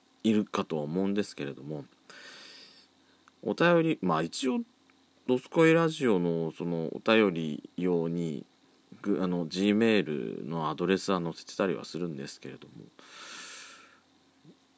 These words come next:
その、芸界隈まあ、芸界隈なのかな、中心なのかな。お便りフォームをね、設置してるポッドキャストの番組が多いんですよね。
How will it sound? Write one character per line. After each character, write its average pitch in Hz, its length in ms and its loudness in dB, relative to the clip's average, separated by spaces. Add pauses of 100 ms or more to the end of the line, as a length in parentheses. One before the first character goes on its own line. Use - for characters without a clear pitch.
(280)
そ 98 80 -4
の、 85 60 -2
芸 139 220 2
界 185 180 2
隈 107 260 4 (1400)
ま 90 140 -4
あ、 - 20 -8 (340)
芸 104 140 -2
界 147 140 2
隈 78 160 2 (680)
な 76 160 -8
の 69 140 -10
か 65 140 -12
な、 71 160 -8
中 82 180 -6
心 82 140 -6
な 78 80 -8
の 73 80 -10
か - 180 -20
な。 - 80 -18 (840)
お 95 120 -2
便 185 280 6
り 196 120 6
フ 196 220 4
ォ - 20 8
ー 165 40 6
ム 78 280 -2
を - 20 -10
ね、 87 240 -2 (260)
設 104 240 -2 (100)
置 - 100 -4
し - 180 -2
て 104 140 -2
る 92 300 0 (320)
ポ 98 100 -4
ッ 87 140 -2
ド 101 120 -4
キ - 120 -2
ャ 98 60 -2
ス - 100 -10
ト 87 100 -6
の 71 120 -6
番 71 240 -6
組 71 280 -8
が 76 140 -8 (100)
多 98 240 6
い 67 60 -6
ん - 160 -16
で - 100 -14
す - 140 -14
よ 64 100 -14
ね。 90 160 -8